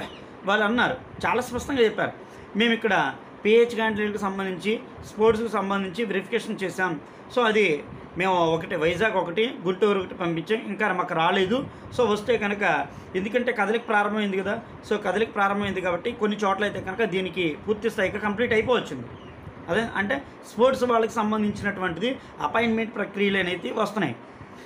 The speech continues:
ఇక మీరు ఇంకో విషయాన్ని గుర్తుపెట్టుకోండి, గుంటూరు ఉంది. So గుంటూరులో మీరు చూడండి, దాదాపుగా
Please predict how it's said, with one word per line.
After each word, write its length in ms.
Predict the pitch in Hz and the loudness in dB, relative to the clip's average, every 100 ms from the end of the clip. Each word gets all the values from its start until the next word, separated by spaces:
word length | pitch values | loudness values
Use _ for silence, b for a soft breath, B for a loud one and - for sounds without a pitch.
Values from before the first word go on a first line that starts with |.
| B - | B -2
ఇక 420 | 214 214 160 143 - - - - - | 2 2 2 0 -6 -12 -14 -12 -2
మీరు 180 | 202 220 | 2 4
ఇంకో 360 | 185 220 226 240 | 4 0 2 2
విషయాన్ని 400 | 214 226 208 240 | 2 0 0 2
గుర్తుపెట్టుకోండి, 600 | 240 214 - 175 143 127 156 | 2 0 0 -2 -2 -4 0
గుంటూరు 360 | 208 233 220 | 2 4 4
ఉంది. 180 | 147 123 - - - - | 2 -2 -8 -14 -18 0
So 80 | 226 | 0
గుంటూరులో 500 | 196 240 247 285 277 | 2 2 2 2 4
మీరు 280 | 220 165 226 | 4 2 4
చూడండి, 340 | 240 175 190 | 4 0 -4
దాదాపుగా 760 | 214 170 208 233 180 160 151 | 2 4 4 2 0 0 -2